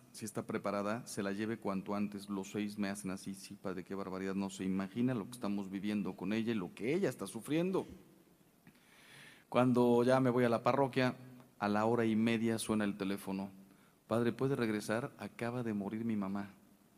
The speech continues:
Voy a la casa, hicimos ahí un rito especial, era Viernes Santo, no se podía celebrar misa.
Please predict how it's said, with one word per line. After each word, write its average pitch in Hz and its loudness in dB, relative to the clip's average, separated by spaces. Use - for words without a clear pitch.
Voy 113 -2
a 107 -2
la 104 -6
casa, 135 -6
hicimos 110 -2
ahí 104 -2
un 107 0
rito 113 -2
especial, 110 -4
era 107 0
Viernes 104 -4
Santo, 156 -4
no 110 -2
se 104 -10
podía 104 -4
celebrar 101 -2
misa. 156 0